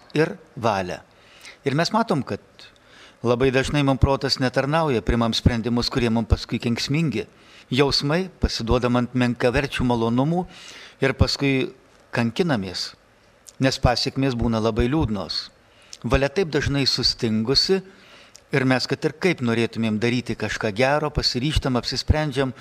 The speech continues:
galų gale išvažiuoti kažkur, atostogauti, dar kažką. Ir žiūrėk, staiga viskas susivelia. Pritrūksta.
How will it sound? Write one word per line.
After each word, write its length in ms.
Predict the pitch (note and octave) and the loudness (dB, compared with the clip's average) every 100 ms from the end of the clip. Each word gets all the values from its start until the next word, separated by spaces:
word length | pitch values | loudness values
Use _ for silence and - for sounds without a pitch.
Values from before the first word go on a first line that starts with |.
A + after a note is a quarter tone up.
| - | -2
galų 240 | A#3 G#3 A#2+ | 0 2 0
gale 200 | A2+ G2+ F#2+ | 0 0 -2
išvažiuoti 640 | G2 - A#2+ B2 E3+ - - | -4 -2 -2 0 0 0 -4
kažkur, 340 | A#2 - A2 | -4 -4 -6
atostogauti, 720 | - A#2 - C#3 D#3 B2+ A2+ | -4 -2 -2 0 0 0 0
dar 160 | C#3+ C3+ | 0 0
kažką. 360 | C3+ - C#3 C3+ - - - - A#3+ | -4 -2 -2 -2 -10 -20 -20 -6 -2
Ir 160 | A3+ | 0
žiūrėk, 460 | C3 C3 C3+ C#3 - | 0 2 2 0 -4
staiga 460 | - B2+ A#2+ B2 B2 - - | -2 0 2 0 -2 -12 -10
viskas 440 | A#2+ - - A#2+ - | -4 -4 -4 -6 -6
susivelia. 840 | - - G3+ - A#2+ G2 E2 - - - - - - - - | -4 -4 -2 -2 -2 -4 -6 -10 -16 -20 -20 -20 -20 -20 -2
Pritrūksta. 560 | - - E3+ - - | 0 0 -2 -4 -6